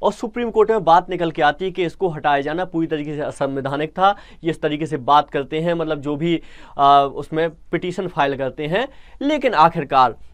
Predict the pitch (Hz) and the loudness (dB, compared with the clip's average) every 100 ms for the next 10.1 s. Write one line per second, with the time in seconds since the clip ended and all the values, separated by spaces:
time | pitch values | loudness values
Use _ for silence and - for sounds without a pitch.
0 | - 165 180 214 208 190 143 - 226 180 | 4 6 6 2 -2 0 -2 0 0 0
1 | - 185 165 151 147 190 196 - 160 143 | -2 -6 -4 -4 -2 -2 -2 2 2 4
2 | 151 135 127 131 117 117 - - - - | 0 -4 -4 -4 -2 -2 -6 -20 -20 4
3 | 165 165 170 170 175 180 170 170 - 160 | 6 6 4 0 0 0 -2 -2 2 2
4 | 185 156 160 156 - 139 151 143 147 143 | 2 -2 0 0 -4 -8 -8 -6 -8 -4
5 | 151 143 - 147 - - 151 165 165 160 | -6 -2 -2 -2 -4 -16 -4 -2 0 -2
6 | 160 160 156 160 156 156 147 143 156 156 | -2 0 0 0 -4 -4 -6 -4 -2 2
7 | 190 233 - - - - - - - - | 2 2 -4 -20 -20 -20 -20 -20 -20 -20
8 | - 196 214 208 190 185 180 175 165 160 | -6 -4 -2 -2 -2 0 0 2 0 0
9 | 160 165 151 156 160 151 160 156 165 175 | -2 -2 -2 0 4 4 4 2 0 0
10 | 190 | -4